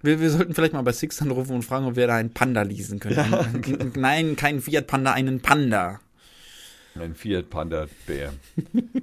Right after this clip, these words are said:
Speaker 2: Der Panda-Deal wurde vor rund zwei Jahren schon angestoßen. Die Panzel-, an Kanzlerin Merkel hatte während eines China-Besuchs höchstpersönlich angefragt. Also die Frau Merkel wollte einen Panda in Berlin haben.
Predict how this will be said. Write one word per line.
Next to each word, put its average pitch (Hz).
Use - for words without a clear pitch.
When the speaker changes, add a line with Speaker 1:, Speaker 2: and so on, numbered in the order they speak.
Speaker 2:
Der 120
Panda-Deal 151
wurde 143
vor 127
rund 170
zwei 110
Jahren 110
schon 104
angestoßen. 98
Die 151
Panzel-, 117
an 120
Kanzlerin 131
Merkel 135
hatte 117
während 107
eines 101
China-Besuchs 160
höchstpersönlich 127
angefragt. 113
Also 85
die 87
Frau 87
Merkel 101
wollte 95
einen 110
Panda 135
in 107
Berlin 92
haben. 135